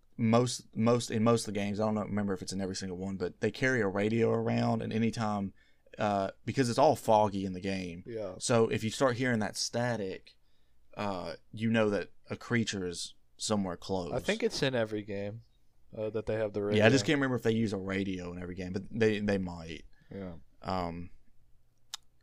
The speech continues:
Speaker 1: so yeah, then they go wandering through the town. Rose is handcuffed. Oh, shit, what happens?
Speaker 2: <laughs>
Speaker 1: I can't remember. They run into Dahlia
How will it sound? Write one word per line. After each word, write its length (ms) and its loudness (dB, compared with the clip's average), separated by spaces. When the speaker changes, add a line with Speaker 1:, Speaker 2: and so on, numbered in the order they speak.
Speaker 1:
so 180 -2
yeah, 240 6
then 140 2
they 100 2
go 140 4
wandering 340 2
through 120 -2
the 60 -4
town. 640 -2
Rose 340 2
is 120 -4
handcuffed. 800 -6
Oh, 380 -12
shit, 420 -8
what 140 -2
happens? 720 -6
Speaker 2:
<laughs> 60 -8
Speaker 1:
I 80 2
can't 200 0
remember. 520 0
They 240 4
run 220 6
into 160 2
Dahlia 600 2